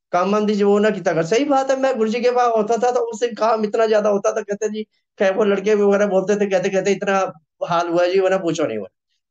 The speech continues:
मतलब बिल्कुल जो है सब कुछ छोड़ छाड़ के जो है उनके पास कुछ जो है हमें जो है उन्होंने ऐसे किया, ऐसे किया, ऐसा संभाला, पूछो नहीं हुआ।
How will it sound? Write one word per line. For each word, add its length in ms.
मतलब 540
बिल्कुल 320
जो 160
है 340
सब 220
कुछ 160
छोड़ 200
छाड़ 180
के 140
जो 140
है 220
उनके 260
पास 400
कुछ 320
जो 180
है 280
हमें 340
जो 80
है 180
उन्होंने 280
ऐसे 320
किया, 320
ऐसे 260
किया, 220
ऐसा 160
संभाला, 400
पूछो 280
नहीं 160
हुआ। 100